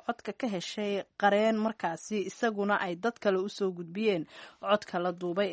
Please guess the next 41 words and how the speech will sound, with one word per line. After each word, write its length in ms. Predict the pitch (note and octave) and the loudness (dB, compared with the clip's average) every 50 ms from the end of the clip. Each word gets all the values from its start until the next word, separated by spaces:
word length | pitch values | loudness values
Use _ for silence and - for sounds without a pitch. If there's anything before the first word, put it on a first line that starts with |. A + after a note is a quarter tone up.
| F3 E3+ | -2 -6
ee 60 | D#3+ | -6
dareenka 520 | E3 E3+ F3 G#3+ A3 G#3 G3 F3+ - G3 | -4 0 2 2 4 2 2 0 0 0
watay 360 | F#3+ F#3+ F#3 F3+ - - B3 | 2 2 0 0 0 0 0
ayaa 300 | G#3+ E3+ F3 E3 E3+ E3 | 2 2 2 0 0 0
waxaa 420 | D#3+ F3 G#3 A#3 A3+ - G#3 G3 F#3 | 2 2 2 2 2 4 4 4 4
lagu 260 | F3+ F#3+ G3 A3+ C#4 | 4 4 2 0 0
sheegay 400 | - - - F3 F3 F3 G3 G#3+ - D4 | -2 0 -2 -2 -2 0 -2 0 2 6
inuu 180 | D#4 D4 B3 F3+ | 6 8 8 6
ahaa 280 | - F3+ - - A3+ A3 | 4 2 6 6 6 6
ilmo 240 | - G#3+ A3 A#3+ C4 | 6 6 4 6 6
yar 220 | C4+ B3+ B3 A#3 - | 6 6 4 4 2
oo 160 | G3 G#3 G#3 | 2 2 2
lix 220 | G3+ G3+ G3+ F#3 - G3 G#3+ | 2 2 0 -2 -2 -2 0
jir 120 | C#4 C4+ | 2 2
ah, 160 | G3+ F3 D#3+ - - - - - - _ | 2 0 -2 -6 -12 -16 -18 -18 -18 _
kana 240 | - - C#4 D4+ E4 | 6 8 10 10 10
soo 220 | C#4+ - - G#3 F#3 | 8 6 2 2 2
jeeda 320 | E3+ - F3+ F3 F3+ F3+ | 2 0 0 0 2 0
El 160 | - F3 E3+ E3 | 0 0 -2 -4
Salvador, 640 | - - A3+ G#3+ G#3 F#3 F#3 E3 - E3 E3+ D#3+ - | 0 4 4 4 4 4 0 -2 -2 -4 -6 -4 -2
kaasoo 360 | - F#3 E3+ E3+ - G3+ F3+ | 2 2 2 2 0 0 0
mas-uuliyiinta 680 | F3 F3 E3 - - F#3+ F3+ F#3 G#3 A3+ A3+ - A3 F#3 | 0 -2 -4 -4 -4 -4 -2 2 2 2 2 2 2 2
Maraykanka 520 | G3 G3 G3+ A3 A#3 - A3+ G3+ - G3 | 6 6 6 6 6 4 0 -2 -2 -2
ka 160 | - - C4+ A#3+ - | 2 6 6 6 6
codsanaya 560 | A3+ A3 - - B3+ A#3 A3 G#3+ A3+ A#3+ A#3 | 4 0 0 2 2 4 4 4 4 4 4
in 140 | B3 C4 C4 B3 | 4 4 6 8
loogu 320 | A#3+ A#3 A3+ A#3 B3+ C#4+ | 8 8 8 6 6 6
yeero 300 | C4+ B3+ A#3 A3+ A3+ B3 | 6 6 6 8 6 6
eedadiis 640 | A#3+ A3+ A3+ A3 G#3+ C4 D#4+ C4+ G#3+ F3 E3 - - - - - - - _ - | 6 6 4 4 4 4 2 2 2 0 -4 -4 -8 -16 -16 -20 -20 -20 _ -14
si 200 | - - - D#4+ | -2 4 4 6
ay 240 | - G#3 F#3+ F3 F3 | 6 6 4 2 0
uga 160 | G3 F#3 A3 | 0 0 0
soo 240 | A3 - - F#3+ F#3 | 0 0 -2 -4 -4
saarto 440 | F3 - - E3 D#3+ D3+ - - G3 | -4 -4 -6 -8 -8 -6 -6 -6 -4
xarun 360 | - - F#3+ G3 G#3+ A3 G#3 | -2 0 2 2 4 4 4
lagu 180 | G3 F#3+ G3 A#3 | 4 2 2 2
hayo 320 | G#3 G3+ F#3+ F#3 G3 G3 G3 | 2 2 2 2 2 2 2
dadka 340 | G3+ A#3+ A#3 - - F3+ | 2 2 2 2 -2 -6
sida 260 | E3+ - A3 G#3 G3 F#3+ | -4 -4 -4 -4 -4 -4
sharci 340 | - - F#3 E3+ D3+ D#3+ E3+ E3+ | -4 -4 -4 -4 -4 -6 -6 -4
darrada 320 | F3+ F3 G3 A3 G3+ | -2 2 4 4 6